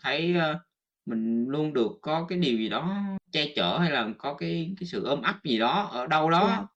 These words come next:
Speaker 1: mình không biết,
Speaker 2: Dạ, đúng rồi,
Speaker 1: nhưng mà mình
Speaker 2: dạ.
Speaker 1: cảm nhận được cái, cái, cái tình, tình yêu đó, cái tình thương đó, cái, cái, cái điều gì đó nó rất là thân, thân thương mà nó giống như ôm mình vậy đó. Rồi cái tự
Speaker 2: Dạ.
Speaker 1: nhiên cái mình cảm, cảm động với cái chuyện đó, rồi cái nước mắt mình <laughs> rơi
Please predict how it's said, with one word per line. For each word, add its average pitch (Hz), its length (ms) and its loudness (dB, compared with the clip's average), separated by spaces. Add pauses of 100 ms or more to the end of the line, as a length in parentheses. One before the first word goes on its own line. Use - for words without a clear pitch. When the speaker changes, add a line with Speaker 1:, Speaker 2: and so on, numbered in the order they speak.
(200)
Speaker 1:
mình 226 140 -18
không 160 100 -4
biết, 196 140 4
Speaker 2:
Dạ, 190 120 -4
đúng 233 180 0
rồi, 220 220 -4
Speaker 1:
nhưng - 60 -12
mà - 120 -6
mình - 100 -2
Speaker 2:
dạ. 196 100 4
Speaker 1:
cảm - 120 0 (100)
nhận - 180 -4 (100)
được - 60 0 (120)
cái, - 160 -12
cái, 202 100 -8 (100)
cái 208 180 -6
tình, 117 340 2
tình 120 200 2
yêu 175 260 6
đó, 202 200 4
cái 202 120 -2
tình 117 160 -2
thương 175 260 6
đó, 208 220 0
cái, 208 140 -8
cái, 208 200 -12
cái 190 100 -6
điều 123 220 2
gì 113 120 0
đó 160 180 -2
nó 214 120 -4
rất 226 140 -4
là 156 120 -2
thân, 156 400 -4
thân 175 200 -2
thương 165 320 0
mà 107 120 -4
nó 131 100 -6
giống 165 160 -2
như 175 100 0
ôm 156 300 2
mình 110 180 2
vậy 104 100 0
đó. 165 160 -2 (480)
Rồi 123 200 -2
cái 175 140 4
tự 131 60 4
Speaker 2:
Dạ. 123 60 0
Speaker 1:
nhiên 156 140 -2
cái 180 100 2
mình 117 300 0 (220)
cảm, 180 180 -4
cảm - 340 0
động 110 160 -2
với 160 100 0
cái 202 140 0
chuyện 107 180 0
đó, 156 160 0
rồi 113 220 -2
cái 151 280 -6
nước 175 160 0
mắt 190 160 -4
mình 120 120 0
<laughs> 139 300 4
rơi 123 40 -10